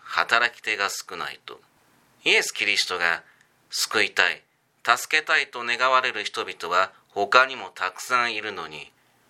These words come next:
この方の働きを共に担うべきものが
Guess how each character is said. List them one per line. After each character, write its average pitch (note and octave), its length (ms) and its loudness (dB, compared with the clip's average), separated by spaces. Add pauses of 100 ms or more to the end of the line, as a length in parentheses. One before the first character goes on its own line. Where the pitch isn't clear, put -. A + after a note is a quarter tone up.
(520)
こ A2+ 140 2
の C3 100 6
方 C3+ 260 4
の B2 120 -2
働 A#2 440 0
き - 120 -14
を A2+ 100 -6
共 A2+ 320 -4
に A2+ 120 -2
担 A#2+ 280 2
う A2 60 0
べ A2 140 0
き - 100 -10
も F#2 120 -6
の F2 120 -6
が E2 180 -4